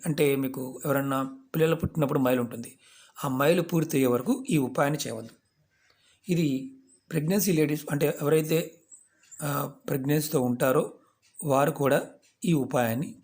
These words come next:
చేయవద్దు. ఎందుకంటే చాలామంది అడుగుతూ ఉంటారు, "గురువుగారు కొంచెం క్లియర్గా చెప్పండి." ఇది దీంట్లో ఉన్న విషయం. అంతేగాని ఆహార నియమావళి కానీ స్నానానికి సంబంధించిన నియమావళి కానీ ఏమీ లేవు. ఇది గుర్తుంచుకోండి. ఈ ఉపాయానికి కావాల్సిన పదార్థం చెప్తాను.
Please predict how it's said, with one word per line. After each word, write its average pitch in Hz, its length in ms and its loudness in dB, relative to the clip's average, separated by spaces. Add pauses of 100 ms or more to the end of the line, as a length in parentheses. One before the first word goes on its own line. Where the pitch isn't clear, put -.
(120)
చేయవద్దు. 101 320 -8 (1080)
ఎందుకంటే 165 400 0
చాలామంది 135 640 0
అడుగుతూ 143 260 0
ఉంటారు, 127 240 0
"గురువుగారు 131 380 0
కొంచెం 131 260 -6
క్లియర్గా 151 280 2
చెప్పండి." 120 380 -8 (920)
ఇది 185 180 2
దీంట్లో 147 360 2
ఉన్న 135 180 0 (100)
విషయం. - 520 -4
అంతేగాని 151 560 2 (680)
ఆహార 165 360 2
నియమావళి 131 440 2
కానీ 117 360 -6 (240)
స్నానానికి 151 500 0
సంబంధించిన 131 280 2
నియమావళి 123 340 2
కానీ 160 200 -4
ఏమీ 139 140 0
లేవు. 117 160 0 (680)
ఇది 185 40 2
గుర్తుంచుకోండి. - 540 -4 (600)
ఈ 208 40 4
ఉపాయానికి 196 440 2
కావాల్సిన 160 260 2
పదార్థం 135 300 -4
చెప్తాను. - 520 -12